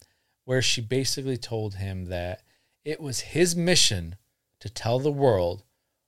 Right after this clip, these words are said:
his experiences on Stardust Ranch, which is why he wrote this book.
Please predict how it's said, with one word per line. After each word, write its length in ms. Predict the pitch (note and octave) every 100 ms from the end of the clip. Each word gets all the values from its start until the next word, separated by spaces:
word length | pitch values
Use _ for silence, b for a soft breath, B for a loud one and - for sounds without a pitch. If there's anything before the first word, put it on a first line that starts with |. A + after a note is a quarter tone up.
| _ _ _ _
his 200 | - G#2
experiences 600 | A#2 - A2+ G2+ F2 G2+
on 360 | F#2 F2 F2 F#2 _ _ _ _ _
Stardust 560 | - - E2 E2+ E2 -
Ranch, 400 | - - - - _ _
which 180 | F2+ -
is 100 | E2+
why 160 | F2+ F2
he 140 | F2+
wrote 260 | F2 E2 -
this 100 | -
book. 300 | _ _